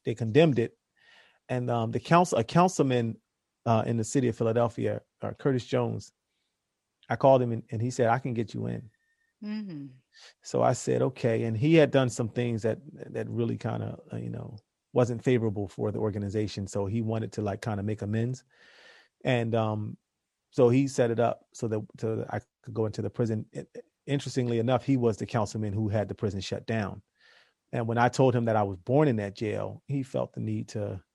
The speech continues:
Speaker 1: go ahead and, and, and let us in. So I had been hearing so many stories about that jail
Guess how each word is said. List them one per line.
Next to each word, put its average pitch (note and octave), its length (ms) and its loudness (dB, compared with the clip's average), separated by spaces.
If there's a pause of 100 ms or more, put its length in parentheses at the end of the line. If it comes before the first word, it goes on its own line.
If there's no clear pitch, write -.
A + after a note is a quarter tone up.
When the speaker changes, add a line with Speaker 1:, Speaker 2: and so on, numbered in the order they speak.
(160)
Speaker 1:
go A2+ 120 0
ahead G2+ 240 -2
and, F#2+ 200 -10 (100)
and, G#2+ 220 -14
and G#2+ 100 -10
let G2+ 140 -6
us G#2+ 140 -10
in. A#2 140 -2 (280)
So B2+ 340 4 (240)
I G3 160 10
had G3+ 140 12
been C#3+ 100 4
hearing B2+ 300 6
so F3 280 8
many D3 240 4
stories B2+ 560 4
about G#2+ 240 2
that A2+ 200 0
jail A2 420 2